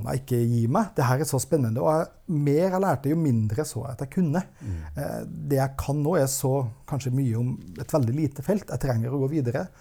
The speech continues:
Speaker 2: Mm.
Speaker 1: Så da var jo veien kort til å ta en doktorgrad i det her.
Speaker 2: Mm.
Speaker 1: Og da husker jeg vi hadde Ottar Næss som foreleser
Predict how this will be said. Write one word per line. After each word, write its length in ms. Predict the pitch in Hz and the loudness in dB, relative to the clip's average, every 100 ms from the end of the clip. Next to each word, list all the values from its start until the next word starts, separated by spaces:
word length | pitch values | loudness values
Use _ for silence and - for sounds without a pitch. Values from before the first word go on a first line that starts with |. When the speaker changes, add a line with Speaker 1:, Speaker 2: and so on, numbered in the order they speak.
| - - | -20 -12
Speaker 2:
Mm. 160 | 113 85 | -10 -4
Speaker 1:
Så 100 | 151 | 0
da 80 | |
var 180 | 151 135 | 2 4
jo 80 | 113 | 4
veien 440 | 127 117 127 131 131 | 2 2 0 0 -2
kort 240 | - 147 - | -6 -10 -4
til 120 | 139 | -2
å 60 | 123 | 0
ta 140 | 123 | 0
en 120 | 120 | 0
doktorgrad 540 | 123 107 - 113 123 127 | -2 -4 -6 -4 -2 -2
i 80 | 131 | 0
det 120 | 135 | 0
her. 200 | 143 208 - | 0 -2 -8
Speaker 2:
Mm. 260 | 110 87 80 - - _ _ - - - - - | -6 -6 -8 -14 -20 _ _ -20 -20 -20 -20 -4
Speaker 1:
Og 160 | 135 131 | 0 2
da 100 | 135 | 2
husker 240 | 151 131 | 0 -2
jeg 60 | 120 | -2
vi 40 | 131 | 0
hadde 300 | 139 123 143 | 2 0 -2
Ottar 260 | 180 - | -2 -2
Næss 220 | 123 131 - | 0 0 0
som 160 | 151 | -2
foreleser 680 | 147 147 117 104 - 135 131 | 2 2 2 -2 0 0 0